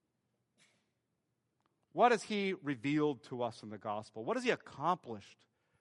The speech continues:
for us in the gospel? He made atonement for our sins once and for all. In our case, he made that atonement before we were even born.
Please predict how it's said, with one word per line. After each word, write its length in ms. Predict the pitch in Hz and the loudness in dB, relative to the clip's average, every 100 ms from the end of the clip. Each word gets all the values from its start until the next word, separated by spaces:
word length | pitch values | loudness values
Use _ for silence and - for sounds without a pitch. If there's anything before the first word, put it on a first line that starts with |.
| _ _ _ _ _ - | _ _ _ _ _ -4
for 160 | 139 | 2
us 180 | 135 - | 2 0
in 60 | 113 | -10
the 80 | 107 | -10
gospel? 560 | 110 101 - - 95 _ _ _ _ _ _ _ _ _ _ _ | -8 -8 -12 -20 -20 _ _ _ _ _ _ _ _ _ _ _
He 120 | - | -6
made 180 | 131 143 | -2 -2
atonement 480 | 123 - 139 127 120 - | -2 -6 -6 -4 -8 -12
for 80 | |
our 80 | 104 | -14
sins 640 | 92 - 101 98 98 - _ _ _ _ _ _ _ _ _ _ | -14 -14 -14 -16 -20 -20 _ _ _ _ _ _ _ _ _ _
once 640 | 113 131 135 - - - _ _ _ _ _ _ | -4 -2 -2 -10 -18 -18 _ _ _ _ _ _
and 260 | 117 113 104 | -8 -6 -8
for 240 | - 104 - 104 | -12 -14 -12 -8
all. 320 | 101 90 90 _ _ _ _ _ _ _ 139 | -8 -8 -16 _ _ _ _ _ _ _ -4
In 100 | 156 | 0
our 240 | 160 196 | 2 2
case, 560 | - 135 117 - - - _ _ _ | 0 -4 -4 -8 -18 -20 _ _ _
he 180 | - 247 | -12 -6
made 240 | 151 120 | -4 -4
that 120 | 127 120 | -4 -4
atonement 460 | - 143 156 170 | -6 -8 -6 -8
before 320 | 139 - 156 | -10 -10 -10
we 160 | 123 165 | -8 -8
were 160 | 131 - | -10 -10
even 320 | 135 127 131 104 | -10 -10 -12 -10
born. 420 | 123 104 95 82 | -12 -12 -14 -20